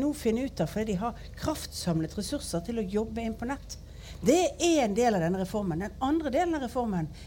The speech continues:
er bedre beredskap ute, bedre trente, eh, politifolk, sånn at vi kan gjøre noe med det vi opplevde toogtyvende juli. At vi har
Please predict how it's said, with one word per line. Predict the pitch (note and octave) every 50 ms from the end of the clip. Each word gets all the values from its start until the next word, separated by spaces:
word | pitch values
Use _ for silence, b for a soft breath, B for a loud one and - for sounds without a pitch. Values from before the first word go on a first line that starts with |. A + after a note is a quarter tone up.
| B B
er | G#3 G3+
bedre | A3 C4 B3 G3 F#3 E3
beredskap | F3+ E3+ F3+ F#3 F3+ - - C#3 - -
ute, | C#3+ D3+ - - C3 C3+ - B B B B B B -
bedre | G#3+ B3+ C#4+ B3+ B3 B3 -
trente, | - A3+ A3 A3 - - E3 - - - B B B B - G3
eh, | F#3+ F3 E3 E3 D#3+ - C3 - -
politifolk, | - G#3 G3+ F#3+ A3+ G#3+ A3 - G#2 - - - B B B B B -
sånn | - D4+ C#4 C4+
at | A3 A#3+
vi | A3 -
kan | - A3+ G#3+ A3 G#3+ B B B B
gjøre | G3+ G3+ A#3 A#3+ B3 B3+ C4+ B3+
noe | G#3+ G3+ A3 A3+
med | A3+
det | A3+ A3 G#3+
vi |
opplevde | G3 A3 A3 - G#3 F3+ D#3+ E3+
toogtyvende | E3 - - F#3+ F3+ F3+ - F3 F3 F#3 F3+ F3
juli. | F3 F3 E3 D3+ - D3+ B B B B B B
At | G#3+ G3
vi | A3+ G#3+
har | A3 A3+ A3+ A3